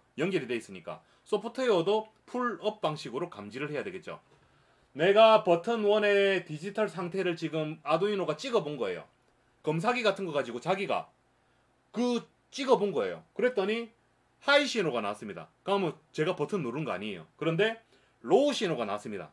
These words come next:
그럼 버튼을 누른 거예요. 아, 그러면 이 부분은 첫 번째 버튼을 눌렀다라는 조건이 되는 거고, 두 번째 버튼을 눌렀다, 세 번째 버튼을 눌렀다, 거기에 따라서, 어, 릴레이의 작동 방식을 우리가 스위칭을 해주면 되는데요.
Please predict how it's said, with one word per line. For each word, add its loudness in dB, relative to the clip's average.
그럼 -6
버튼을 -6
누른 -8
거예요. -8
아, -4
그러면 -2
이 -6
부분은 0
첫 0
번째 4
버튼을 -6
눌렀다라는 2
조건이 -6
되는 -10
거고, -14
두 -10
번째 2
버튼을 -2
눌렀다, -6
세 -2
번째 -2
버튼을 -6
눌렀다, -8
거기에 2
따라서, 4
어, -2
릴레이의 4
작동 -2
방식을 0
우리가 2
스위칭을 -6
해주면 -6
되는데요. -4